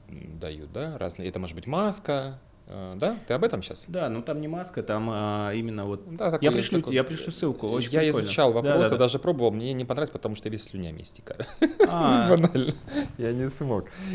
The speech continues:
Speaker 1: И все-таки, ну, то есть это больше на дыхательную мускулатуру, это больше для спортсменов.
Speaker 2: Да.
Speaker 1: Для нее это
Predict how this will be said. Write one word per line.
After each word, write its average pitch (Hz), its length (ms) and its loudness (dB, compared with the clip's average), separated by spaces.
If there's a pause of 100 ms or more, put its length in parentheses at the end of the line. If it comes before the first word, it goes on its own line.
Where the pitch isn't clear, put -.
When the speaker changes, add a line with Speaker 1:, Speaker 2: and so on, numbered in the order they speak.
(140)
Speaker 1:
И 156 160 0
все-таки, 131 680 -2
ну, 110 120 -4
то - 80 2
есть - 140 0
это - 180 2
больше 139 300 2
на 127 80 0
дыхательную 120 560 -2
мускулатуру, 117 500 -2
это 92 140 -2
больше 101 240 -4
для 101 100 -6
спортсменов. 113 460 -2
Speaker 2:
Да. - 20 -8
Speaker 1:
Для 117 140 2
нее 123 360 2
это 110 220 -4